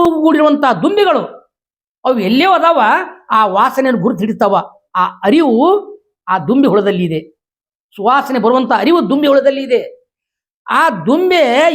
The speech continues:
ಏನ್ ಮಾಡ್ತದ? ಸಾವಿರ ದುಂಬಿಗಳನ್ನು ಕರ್ಕೊಂಡು ಹೂವಿನ ಮೇಲೆ ಕುಂತು ತಮಗೆ ಆನಂದ, ಮನಸ್ಸಿಗೆ ಶಾಂತ ಆಗುವಂಗ, ಆನಂದ ಭರಿತ ಆಗುವಂಗ ಆ ಸುಗಂಧ ಬಂದ ಪರಿಮಳವನ್ನು ಹೀರ್ಕೊಂತಾವ್ರಿ, ಹೀರ್ಕೊಂತಾವ. ಹೀರ್ಕೊಂಡು ಏನ್ ಮಾಡ್ತಾವ್ರಿ? ಹೋಗಿ ಗೂಡು ಕಟ್ತಾವ.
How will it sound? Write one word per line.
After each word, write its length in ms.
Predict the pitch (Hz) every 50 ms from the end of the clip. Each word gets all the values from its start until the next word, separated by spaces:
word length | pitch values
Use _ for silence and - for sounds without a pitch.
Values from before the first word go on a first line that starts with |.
| 247 262
ಏನ್ 100 | 311 330 311
ಮಾಡ್ತದ? 260 | 311 311 302 294 269 233 233 -
ಸಾವಿರ 380 | 208 208 233 262 277 302 330 339 330 320 233 220
ದುಂಬಿಗಳನ್ನು 420 | 294 311 311 294 294 285 277 269 -
ಕರ್ಕೊಂಡು 460 | 240 233 220 - 339 349 349 285 226 214 254 302 349 370 - _ _ _ _ _ _ _ _ _ _ _ _ _ _ _ _ _ _ _ -
ಹೂವಿನ 280 | 214 269 285 285 277 262 254
ಮೇಲೆ 140 | 240 233 226 - 247
ಕುಂತು 280 | 262 285 - - 208 220 262 277 302 311 302 - - _ _
ತಮಗೆ 260 | - 196 208 208 202 - 170
ಆನಂದ, 360 | 196 247 269 269 277 277 262 277 262 208
ಮನಸ್ಸಿಗೆ 420 | 214 226 226 233 - - 240 226 214 202 -
ಶಾಂತ 360 | 190 190 208 233 262 277 226 247 220
ಆಗುವಂಗ, 280 | 208 220 220 214 208 208 165
ಆನಂದ 200 | 180 220 240 247 247 185
ಭರಿತ 200 | 190 - - 208 196
ಆಗುವಂಗ 320 | 190 185 196 208 269 285 254 196 214 - - _ _ _ _ -
ಆ 20 | 175 165 - -
ಸುಗಂಧ 300 | - 196 226 247 240 226 208
ಬಂದ 140 | 226 202 165 - -
ಪರಿಮಳವನ್ನು 380 | 175 202 233 226 214 196 127 147
ಹೀರ್ಕೊಂತಾವ್ರಿ, 480 | - - 208 202 - 180 143 120 - - _ _ _ _ _ _ _ _ _ _ _ _ _ _ _ _ _ _ _ -
ಹೀರ್ಕೊಂತಾವ. 500 | 262 277 - 359 370 349 - 262 196 139 - - - - _ _ _ _ _ _ _ _ _ -
ಹೀರ್ಕೊಂಡು 480 | 254 294 302 - - 370 381 370 311 277
ಏನ್ 100 | 311 330 311
ಮಾಡ್ತಾವ್ರಿ? 360 | 302 262 294 269 240 196 220 294 359 320 - - - -
ಹೋಗಿ 300 | 233 339 415 415 370 330 208 175
ಗೂಡು 180 | 247 349 403 415 349
ಕಟ್ತಾವ. 280 | 311 - - 262 185